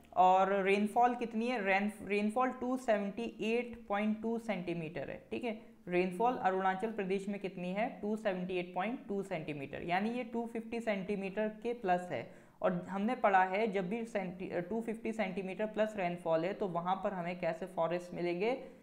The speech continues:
evergreen forest मिलेंगे, वहाँ का vegetation बहुत ही thick होगा, यानी बहुत, अ, घना, बहुत ही dense vegetation होगा वहाँ पर।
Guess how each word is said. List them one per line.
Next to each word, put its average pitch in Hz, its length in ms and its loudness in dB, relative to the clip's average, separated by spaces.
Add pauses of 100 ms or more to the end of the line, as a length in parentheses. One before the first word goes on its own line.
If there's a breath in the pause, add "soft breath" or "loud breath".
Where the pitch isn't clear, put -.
(160 loud breath)
evergreen 175 640 4
forest 160 460 0
मिलेंगे, 139 340 -4
वहाँ 165 320 -2
का 220 100 2
vegetation 180 720 0
बहुत 165 300 -2
ही 226 80 -4
thick 214 300 -6
होगा, 151 280 0
यानी 147 260 -2
बहुत, 175 480 -2
अ, 156 200 -2
घना, 170 680 -4 (180)
बहुत 160 240 -6
ही 233 60 -2
dense 185 420 0
vegetation 156 580 -2
होगा 139 240 -2
वहाँ 123 200 -2
पर। - 340 -8